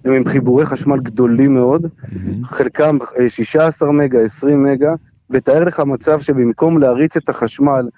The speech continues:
Speaker 1: מתחנות הכוח הגדולות לדאטה סנטר הזה, שיכול להיות במודיעין, ויכול להיות באשקלון, ויכול להיות בעפולה, ותאר לך שאתה מייצר את החשמל בחצר. אז קודם כל, נמנעת מעיבודים והולכה מיותרת של חשמל,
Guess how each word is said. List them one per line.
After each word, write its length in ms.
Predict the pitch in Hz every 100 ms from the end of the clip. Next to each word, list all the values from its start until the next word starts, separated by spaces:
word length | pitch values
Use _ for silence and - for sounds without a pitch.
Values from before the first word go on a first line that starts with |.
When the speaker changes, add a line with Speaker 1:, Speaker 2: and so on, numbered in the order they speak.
| _ _ -
Speaker 1:
מתחנות 560 | 143 165 151 147 156
הכוח 360 | 135 147 147 135
הגדולות 640 | 120 107 123 135 120 - _ - _ -
לדאטה 420 | 139 160 156 147
סנטר 380 | 131 156 147 139
הזה, 140 | 127
שיכול 380 | 117 117 107 147
להיות 260 | 139 135 117
במודיעין, 680 | 120 117 110 120 139 202 185
ויכול 220 | 131 -
להיות 100 | 135
באשקלון, 500 | 123 123 - 131 165
ויכול 160 | 135 139
להיות 100 | 127
בעפולה, 520 | 117 107 131 143 175 202 _ - - _ _ _ _ _
ותאר 320 | 135 - 143
לך 200 | 175 190
שאתה 240 | 180 156 147
מייצר 600 | 131 127 117 - 180 175
את 120 | -
החשמל 460 | 123 117 - 147 151
בחצר. 540 | 139 - 120 - 117
אז 120 | 113 -
קודם 280 | 180 185
כל, 280 | 185 180 180 165 - - _
נמנעת 480 | 143 135 143 160 160
מעיבודים 640 | 147 135 117 123 139 156
והולכה 420 | 127 123 123 139
מיותרת 480 | 135 123 - 127 123
של 120 | 120
חשמל, 420 | - 104 - 120